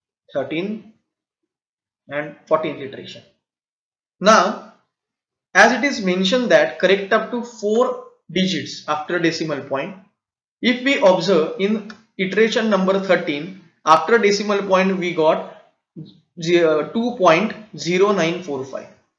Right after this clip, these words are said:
So here also we will get two point zero nine four four. As accuracy is reached, it is achieved. So therefore,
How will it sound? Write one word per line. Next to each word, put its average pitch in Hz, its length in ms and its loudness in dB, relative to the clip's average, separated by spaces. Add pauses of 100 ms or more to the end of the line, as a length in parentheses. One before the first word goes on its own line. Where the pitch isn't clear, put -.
(120)
So - 120 -6
here 190 180 6
also 190 300 2
we 180 100 0
will 175 80 0
get 202 240 2
two 185 160 -4
point 175 320 -2
zero 151 240 -4
nine 160 280 -4
four 135 320 -6
four. - 420 -8 (600)
As 185 200 6
accuracy 202 680 -2
is 175 140 -4
reached, 175 420 -4
it 160 80 -14
is 165 240 -4
achieved. - 640 -6 (160)
So - 180 -4
therefore, 165 600 0